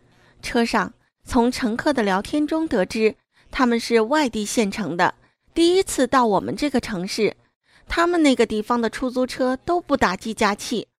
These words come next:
按事先讲好的价付款。难怪刚才林晓的一举一动，他们一点儿也不感到奇怪。其实从火车站到他们要去的地方，不会超过十五元。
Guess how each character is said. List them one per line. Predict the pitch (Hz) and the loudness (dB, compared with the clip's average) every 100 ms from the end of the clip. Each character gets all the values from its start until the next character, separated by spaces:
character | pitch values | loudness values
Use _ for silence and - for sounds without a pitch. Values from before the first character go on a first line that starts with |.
| _ _ - | _ _ 0
按 | 269 | 0
事 | 262 269 | 0 -4
先 | 247 320 320 | -2 -2 -2
讲 | 269 262 | -2 -2
好 | 226 | -4
的 | 196 | -2
价 | 202 320 277 | -2 0 -2
付 | - 202 | -2 -6
款。 | - 240 - _ _ _ _ _ | -4 -4 -6 _ _ _ _ _
难 | 202 196 | 0 0
怪 | 240 330 277 | 2 2 2
刚 | 240 240 | 2 0
才 | 254 208 | 0 -2
林 | 208 220 | -2 -2
晓 | - 185 | -2 -2
的 | 208 | -2
一 | 233 | -4
举 | 208 180 | -4 -6
一 | 156 | -4
动， | - 214 - _ _ - | -2 -2 -2 _ _ -4
他 | - | 0
们 | 294 320 | 0 0
一 | 330 | -4
点 | - 202 | -2 -4
儿 | 202 | -4
也 | 294 302 | -2 -2
不 | 220 | -2
感 | 214 190 | -4 -4
到 | 175 175 | -4 -6
奇 | - 175 | -6 0
怪。 | - 208 - _ _ _ _ _ - | 4 4 2 _ _ _ _ _ -10
其 | - 233 | -4 -2
实 | - 214 | 2 0
从 | 233 254 | 2 -2
火 | - 247 | 2 0
车 | - | 2
站 | 247 254 214 220 | 2 2 2 2
到 | 233 214 | 2 2
他 | - 302 | 0 2
们 | 311 | 2
要 | 277 220 | 2 0
去 | - | -2
的 | 233 190 | -2 -2
地 | 208 | -4
方， | 196 220 208 247 _ _ - | 0 0 0 -6 _ _ -4
不 | 233 | -2
会 | 285 320 | 2 2
超 | 262 277 254 | 2 -2 0
过 | 247 220 | 4 4
十 | 202 - 247 | 2 -2 -2
五 | 262 190 | -2 -4
元。 | 165 147 190 | -2 -2 -4